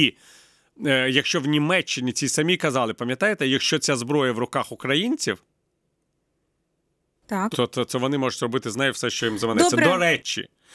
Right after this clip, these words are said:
Speaker 1: я думаю, що взагалі це проблема не зовсім з зброєю. Як в мене в ефірі говорив, е, військовий експерт, е, Самусь, і я думаю, що це, напевно, більш компетентна думка, ніж в мене з цього приводу, що мо-, що мова може йти не просто про далекобійну зброю,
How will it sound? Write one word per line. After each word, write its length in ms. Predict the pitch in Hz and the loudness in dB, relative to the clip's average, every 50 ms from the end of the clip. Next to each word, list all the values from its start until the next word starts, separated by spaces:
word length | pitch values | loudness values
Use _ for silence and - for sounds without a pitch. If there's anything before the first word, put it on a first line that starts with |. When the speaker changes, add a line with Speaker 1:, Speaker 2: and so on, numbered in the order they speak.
| - - - - | -20 -20 -4 0
Speaker 1:
я 120 | 135 139 | 0 2
думаю, 220 | 127 160 185 185 156 | 2 2 2 0 0
що 120 | - 165 | 0 0
взагалі 320 | 139 127 143 135 156 160 147 | 0 0 0 0 0 0 -2
це 120 | - 127 | -2 -2
проблема 460 | - 131 120 113 120 131 135 135 131 | -2 -2 -2 0 0 0 0 0 0
не 120 | 131 127 113 | -2 -2 0
зовсім 360 | 117 127 131 - - 127 120 | 0 -2 -2 -2 -4 -6 -6
з 40 | 107 | -6
зброєю. 440 | 113 113 117 117 110 95 87 - - _ _ _ _ _ _ _ _ _ _ _ _ _ | -6 -4 -4 -2 -2 -2 -4 -6 -10 _ _ _ _ _ _ _ _ _ _ _ _ _
Як 200 | - 131 127 - | 0 0 0 2
в 40 | 127 | 0
мене 200 | 127 135 131 131 | -2 0 0 0
в 80 | 120 127 | 0 -2
ефірі 300 | 127 - 135 127 117 117 | -2 0 0 0 0 0
говорив, 440 | 92 107 113 113 117 117 117 101 - - - | 0 0 0 0 0 0 -2 -4 -6 -6 -4
е, 320 | 110 104 104 104 104 107 | -2 0 0 0 0 -2
військовий 440 | 104 110 110 - - 135 120 117 117 | -2 -4 -6 -4 -2 -2 0 0 -2
експерт, 560 | 110 - - - 123 113 101 - _ _ - | -2 -4 -4 -2 -2 -2 -2 -6 _ _ -4
е, 320 | 117 110 107 104 104 98 - - _ _ _ _ _ _ _ _ _ _ _ _ _ _ _ - - - - - | -2 0 0 0 0 -2 -4 -8 _ _ _ _ _ _ _ _ _ _ _ _ _ _ _ -20 -20 -20 -6 -2
Самусь, 500 | - - 131 135 165 185 - - - - | 0 0 2 2 2 0 -2 -4 -8 -8
і 100 | - 120 | -2 0
я 160 | 120 120 113 107 113 - _ _ _ | 0 0 0 -2 -6 -14 _ _ _
думаю, 280 | - 117 131 127 123 110 | -4 0 0 2 2 0
що 160 | - 117 107 - _ _ _ | 0 -4 -6 -6 _ _ _
це, 160 | - 143 131 | -2 0 0
напевно, 360 | 117 110 - 131 120 113 101 - - - - - - - - - _ | 0 0 -2 -2 -2 -2 -4 -8 -10 -14 -18 -18 -18 -18 -20 -14 _
більш 300 | - 117 127 156 139 - | -2 0 2 2 2 2
компетентна 560 | - - 120 101 120 - - 127 113 - 127 117 | -2 -6 -4 -4 -4 -4 -2 -4 -2 -2 -2 -2
думка, 300 | 104 123 113 98 - 113 | 0 0 0 0 0 0
ніж 200 | 110 107 98 101 | 0 0 0 2
в 40 | |
мене 260 | 120 156 190 185 147 110 | 2 2 2 0 -2 -4
з 60 | - | -4
цього 200 | - - 101 92 | -4 -4 -4 -2
приводу, 260 | - 95 95 92 98 | -2 -2 -2 -2 -2
що 160 | - - 120 | -2 0 2
мо-, 280 | 117 120 135 135 117 120 | 2 2 2 0 -2 -2
що 160 | - - 127 | -2 0 2
мова 240 | 123 131 139 135 127 | 2 2 2 0 0
може 360 | 120 120 123 120 110 - 123 | 0 0 0 0 0 0 -2
йти 160 | 117 107 120 117 | 0 0 0 0
не 80 | 117 | 0
просто 300 | - 143 160 - - 139 | 0 0 -2 -2 -2 -4
про 160 | - - 117 | -4 -2 -2
далекобійну 600 | 101 92 107 104 98 - 110 95 98 98 92 92 92 | 0 0 0 0 0 0 -2 -2 0 0 0 0 0
зброю, 280 | 90 92 95 90 92 | 0 0 0 0 0